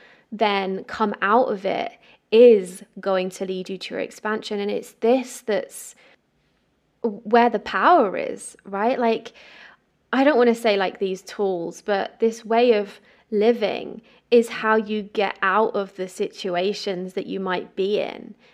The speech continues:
You know, these, this way of living gives you the tools and the trust and the surrender and working with the guidance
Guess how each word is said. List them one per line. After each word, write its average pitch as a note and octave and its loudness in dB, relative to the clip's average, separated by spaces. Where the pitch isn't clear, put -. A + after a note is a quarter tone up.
You A3 -2
know, F#3+ -2
these, A3 -4
this A3+ 0
way G#3+ 4
of G3+ 2
living G3+ -2
gives A3+ 2
you G3+ -2
the F3+ -4
tools G#3 -2
and F#3 -4
the G3+ -2
trust - -2
and G#3 -2
the F#3+ -2
surrender G3+ -4
and G3+ -2
working G#3 0
with G3+ 0
the A#3 4
guidance G#3 -2